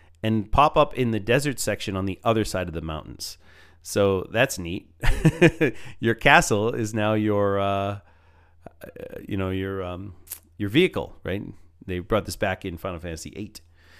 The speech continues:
Anyway, uh, you get to the other side of the mountains, and the,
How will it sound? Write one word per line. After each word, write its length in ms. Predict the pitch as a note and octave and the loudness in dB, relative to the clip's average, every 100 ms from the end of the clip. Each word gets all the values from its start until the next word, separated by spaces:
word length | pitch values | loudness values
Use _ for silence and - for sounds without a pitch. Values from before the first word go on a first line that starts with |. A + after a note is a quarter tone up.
| - - | -20 -4
Anyway, 300 | A2+ F#2 D2 - _ _ - - | -2 -2 -4 -12 _ _ -8 2
uh, 400 | A2+ A2+ A2 A2 | 6 6 6 4
you 120 | A#2+ | 2
get 140 | E3 G3 | 2 2
to 80 | G#3 | 4
the 60 | |
other 100 | G#3 | 4
side 140 | G#3 G3 | 6 6
of 60 | |
the 60 | G3+ | 6
mountains, 540 | D3+ F2 A2+ D3 - - - - | 2 0 -2 -6 -8 -16 -8 0
and 260 | A#2+ A2+ | 2 2
the, 220 | A2 A2 | 2 0